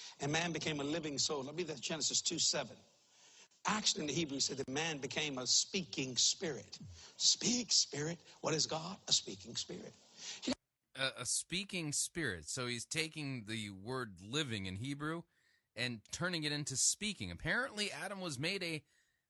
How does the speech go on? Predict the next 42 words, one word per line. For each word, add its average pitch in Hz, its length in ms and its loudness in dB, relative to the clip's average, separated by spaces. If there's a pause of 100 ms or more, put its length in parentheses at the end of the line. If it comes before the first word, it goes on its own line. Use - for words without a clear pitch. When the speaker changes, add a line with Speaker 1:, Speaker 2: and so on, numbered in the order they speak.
Speaker 2:
speaking 131 760 0 (100)
spirit. 101 520 -4 (1160)
Hmm. 165 340 0 (1120)
Why 139 140 -6
do 214 100 -4
I 156 100 -2
feel 151 180 -4
like 127 160 2
Jesse 120 320 -2
Duplantis 113 500 -6
probably 135 600 -8
doesn't 95 300 -2
know 87 160 -4
Hebrew? 85 320 -8
Speaker 1:
You - 400 -8
gotta 285 100 4
understand 170 360 2
what 131 140 -4
Adam, 131 320 0
you 156 80 2
ever 202 120 -2
thought 226 200 -4
what 135 120 -2 (100)
Adam 139 180 -2
looked 117 260 -2
like 117 240 -2 (280)
when 135 120 0
God 131 260 2 (100)
formed 135 500 -2
his 120 180 0
body 127 340 0
out 123 120 0
of 120 80 -6
the 123 80 -2
dust 123 340 -2
of 131 60 -6
the 117 60 -4
ground? 123 300 -2 (240)
He 202 120 4
was 156 160 2
a 143 60 0
gray 147 500 0